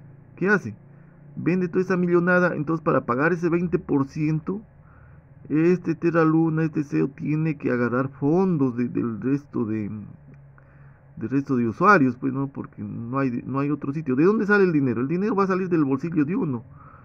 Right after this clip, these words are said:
O lo-, o sea, me-, los dólares va a salir de, del bolsillo de uno. Ellos no imprimen dólares, no ganan de impuestos, nada. Simplemente vi-, el, los dólares sale de la base, de los de abajo, pues, ¿no?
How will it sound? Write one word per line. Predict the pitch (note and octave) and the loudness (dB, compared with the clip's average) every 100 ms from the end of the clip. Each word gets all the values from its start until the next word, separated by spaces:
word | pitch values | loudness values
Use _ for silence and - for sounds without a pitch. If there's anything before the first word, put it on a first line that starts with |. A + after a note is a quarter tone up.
| - | -10
O | - | 0
lo-, | C#3+ D3 | 2 2
o | |
sea, | C#3+ E3+ | 0 0
me-, | E3 | 0
los | D3 C#3+ | 0 2
dólares | E3 F3+ F3+ A3 - | 4 2 0 -4 -6
va | C#3+ | -4
a | |
salir | C3+ C#3+ C3 | -2 0 0
de, | A#2+ A2+ | -2 -2
del | - A2 | -6 -8
bolsillo | G#2 G#2 - B2+ | -6 -8 -6 -4
de | F3 | -4
uno. | D3+ B2+ - - - | -4 -6 -12 -20 -8
Ellos | D#3 E3+ D#3+ | 0 4 4
no | E3+ | 2
imprimen | D#3+ D3+ D#3 C#3+ B2 | 0 0 0 2 4
dólares, | D3+ F3 C#3+ C3 | 6 6 4 2
no | C#3 C#3 | 0 0
ganan | C#3 C3+ B2+ A#2+ A#2 | 0 0 -2 -4 -6
de | A2+ | -4
impuestos, | A2+ A2 C#3 E3 D#3+ C#3+ | -4 -4 0 0 -2 -4
nada. | E3+ E3 A#2+ - - - - - | -2 -2 -4 -10 -16 -18 -14 -4
Simplemente | D3+ C#3+ C#3 D3+ C#3+ C#3 | 2 4 4 2 2 2
vi-, | C3+ C3+ | 0 0
el, | C3+ C3+ | -2 -2
los | B2+ B2 B2+ | -2 2 4
dólares | D3 D3 D3 | 4 2 0
sale | D3 C3 C3+ | 0 0 2
de | B2+ | 0
la | A2 G2 | 0 0
base, | B2+ C#3+ C3 | 2 0 0
de | G2 | -4
los | G2+ - | -4 -4
de | |
abajo, | - C#3+ C#3+ - | 0 0 0 -6
pues, | - | -8
¿no? | C#3 | -8